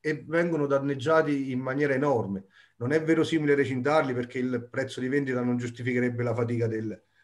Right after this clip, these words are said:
del recinto, e quindi anche noi abbiamo difficoltà a trovare un prodotto per la rotazione. Da quello che so, cioè da quello che, che posso immaginare, il peperoncino è un po' simile alle lenticchie, perché fa dei frutti molto grandi rispetto al volume della pianta,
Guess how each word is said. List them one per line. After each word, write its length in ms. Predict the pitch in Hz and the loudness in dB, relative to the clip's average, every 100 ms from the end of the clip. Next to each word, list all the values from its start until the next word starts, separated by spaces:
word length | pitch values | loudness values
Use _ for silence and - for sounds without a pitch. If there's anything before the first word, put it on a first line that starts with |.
| _ | _
del 160 | 117 135 | -2 0
recinto, 480 | 127 117 98 92 - | 0 -4 -6 -6 -8
e 120 | 139 | -10
quindi 280 | - 175 143 | -2 0 0
anche 200 | 139 165 | 0 0
noi 180 | 160 143 | 2 0
abbiamo 300 | 113 127 127 | 0 -4 -4
difficoltà 760 | 120 135 131 113 117 - - _ | -6 -6 -6 -4 -6 -6 -12 _
a 120 | 123 | -12
trovare 280 | 120 143 117 | -2 0 2
un 120 | 139 | 2
prodotto 680 | 117 123 123 120 123 113 - _ _ _ _ | 2 2 0 0 -4 -4 -6 _ _ _ _
per 160 | - 127 | -2 0
la 80 | |
rotazione. 600 | 131 123 113 - 98 90 _ _ _ _ _ _ _ _ | 0 0 -2 -4 -10 -10 _ _ _ _ _ _ _ _
Da 200 | - 135 | -4 0
quello 240 | 131 180 175 | 2 4 4
che 120 | 165 | 2
so, 540 | - 180 180 - - _ | 2 4 4 2 -8 _
cioè 160 | 143 | -2
da 100 | 131 | 0
quello 240 | 123 139 143 | 0 0 2
che, 320 | 143 131 - _ | 0 -2 -12 _
che 140 | - | -10
posso 300 | 135 147 139 | -4 -2 -2
immaginare, 480 | 143 139 127 147 160 | -2 -2 0 2 2
il 100 | 123 | 0
peperoncino 960 | 120 127 139 127 - 175 165 131 - - _ _ _ _ _ _ _ _ _ | -2 -2 -2 -2 -2 -2 0 -2 -4 -14 _ _ _ _ _ _ _ _ _
è 80 | - | -4
un 160 | 135 123 | -4 0
po' 120 | 143 | 0
simile 280 | 131 147 147 | 2 2 4
alle 140 | 156 | 4
lenticchie, 600 | 160 120 113 104 - - - | 2 0 -2 -6 -8 -18 -10
perché 280 | 131 - 139 | -8 -2 0
fa 120 | 131 | 2
dei 100 | 131 | 0
frutti 300 | 156 156 131 | -2 -4 -2
molto 300 | 131 135 147 | -2 -2 0
grandi 340 | 135 120 113 | 2 2 0
rispetto 420 | 110 - 120 117 | -4 -2 -4 -2
al 100 | 120 | -4
volume 280 | 113 117 117 | -2 -2 0
della 200 | 117 113 | 0 0
pianta, 440 | 107 101 95 - | 0 -2 -4 -10